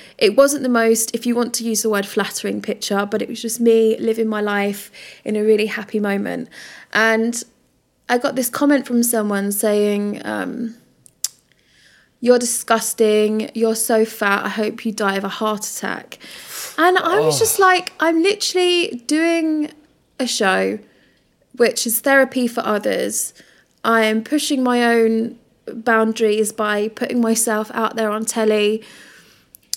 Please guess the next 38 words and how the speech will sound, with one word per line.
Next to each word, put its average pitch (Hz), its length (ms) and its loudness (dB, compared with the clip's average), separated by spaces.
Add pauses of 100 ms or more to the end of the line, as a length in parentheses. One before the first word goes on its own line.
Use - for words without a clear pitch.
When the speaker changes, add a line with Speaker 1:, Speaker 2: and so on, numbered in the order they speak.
(220)
Speaker 1:
naked," 254 840 4 (220)
<laughs> - 200 -14
which, - 520 2
you 269 120 2
know, 202 340 2 (300)
it, - 140 -6
it 214 160 2
could 285 120 2
have 285 80 2
gone 240 200 4
both 254 280 2
ways. 202 240 2
You 214 80 0
don't 240 200 4
know 226 80 -2
how 220 140 -2
telly 220 300 2
goes. 233 260 4
It - 80 -4
could 254 140 0
have 233 100 0
been 220 160 4
the 214 80 0
end 208 160 0
of 208 100 -10
my 208 100 -4
career, 220 480 0 (260)
but 226 100 2
I 226 40 6
took 233 200 2
that 220 160 0
risk 226 200 2
'cause 220 140 -4
I - 20 0
wanted 208 220 -4
to 214 60 -6
help 214 220 -4
people. 220 500 -10